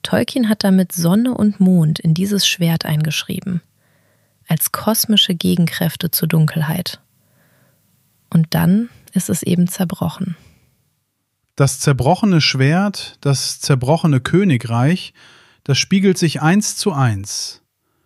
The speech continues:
Speaker 2: Elendil fällt in der Schlacht des letzten Bündnisses, Narsil zerbricht unter ihm. Und mit den Bruchstücken schneidet Isildur den einen Ring von Saurons Hand.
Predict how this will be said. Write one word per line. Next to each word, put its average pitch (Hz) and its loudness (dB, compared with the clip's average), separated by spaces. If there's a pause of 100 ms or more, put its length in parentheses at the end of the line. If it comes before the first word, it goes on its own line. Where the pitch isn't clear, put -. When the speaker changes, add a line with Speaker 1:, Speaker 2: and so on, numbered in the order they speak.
(380)
Speaker 2:
Elendil 196 4
fällt 160 0
in 143 2
der 135 4
Schlacht - -2
des 147 -4
letzten 147 0
Bündnisses, 185 0 (420)
Narsil 185 2
zerbricht - 0
unter 143 0
ihm. 98 -6 (760)
Und 139 0
mit 151 4
den 143 2
Bruchstücken 226 0
schneidet 143 0
Isildur 185 2 (360)
den 127 0
einen 170 2
Ring 147 2
von 120 -2
Saurons 127 0
Hand. 104 -8